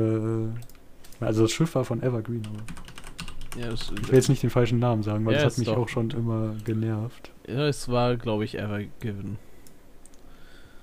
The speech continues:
Speaker 1: Äh, ja,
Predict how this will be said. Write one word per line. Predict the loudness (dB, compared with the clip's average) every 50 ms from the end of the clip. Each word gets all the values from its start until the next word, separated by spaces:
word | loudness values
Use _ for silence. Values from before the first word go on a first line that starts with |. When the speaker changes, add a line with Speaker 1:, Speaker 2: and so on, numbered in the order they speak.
| -6 6 8 10 10 10 6 0 -10 -14 -14 -14 -14 -12 -12 -12 -12 -12 -12 -12 -12 -12 -12 -14 -14 -12 -10 -8 -8 -8 -6
Speaker 1:
Äh, | -4 -4 -2 -2 -2 -2 -2 -4 -4 -4 -4 -2 -2 -2 -4 -4 -4 0 2 2
ja, | 2